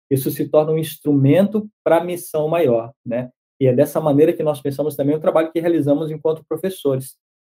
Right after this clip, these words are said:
Temos uma missão maior de trazer a mensagem da graça de Jesus e queremos nos enriquecer dos instrumentos que estão ao nosso redor.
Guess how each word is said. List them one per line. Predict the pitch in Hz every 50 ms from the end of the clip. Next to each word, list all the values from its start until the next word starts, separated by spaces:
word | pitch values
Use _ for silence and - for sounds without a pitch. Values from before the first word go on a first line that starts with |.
| _ _ -
Temos | 135 143 147 139
uma | 151 151 147
missão | 151 143 139 - - - - 180 208
maior | 226 220 208 180 156 156 170 180 175
de | 165 170
trazer | 165 - 156 143 135 147 147
a |
mensagem | 151 143 135 135 143 139 131 139 143
da | 143
graça | 127 123 120 120 120 - - 127
de | 123 123
Jesus | 117 131 127 120 127 147 180 175 - - _ _ _ _ _ _ _ _
e | - 143
queremos | 135 165 160 151 170 185 208 208 196 208 - - _ _ _ -
nos | 147 156 151 143
enriquecer | 165 202 240 226 208 233 233 - 214 190 - - - 190 208
dos | 185 190 175 165
instrumentos | 196 202 - - 180 160 147 160 170 170 - -
que | -
estão | 165 156 - 165 160
ao | 160 160
nosso | 156 156 151 147 147 - 170
redor. | 170 156 135 117 107 107 107